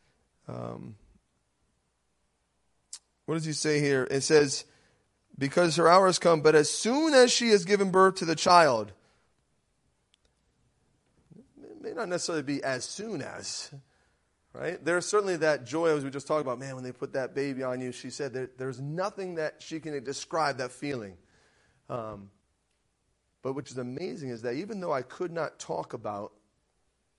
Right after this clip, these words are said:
having another child for what it was, a couple months or something like that. One month?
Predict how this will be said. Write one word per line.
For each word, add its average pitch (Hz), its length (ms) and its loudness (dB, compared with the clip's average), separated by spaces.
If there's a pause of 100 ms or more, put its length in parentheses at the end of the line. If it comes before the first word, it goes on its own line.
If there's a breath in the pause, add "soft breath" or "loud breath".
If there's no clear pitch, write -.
(1300)
having 107 260 -10
another 110 240 -12
child 104 480 -12
for 95 340 -18 (560)
what 120 140 -16
it 104 60 -14
was, 101 200 -16
a 107 40 -20
couple 127 240 -10
months 104 340 -14
or 98 60 -18
something - 220 -20
like 98 100 -18
that. 92 100 -14
One 131 220 -10
month? 180 260 -8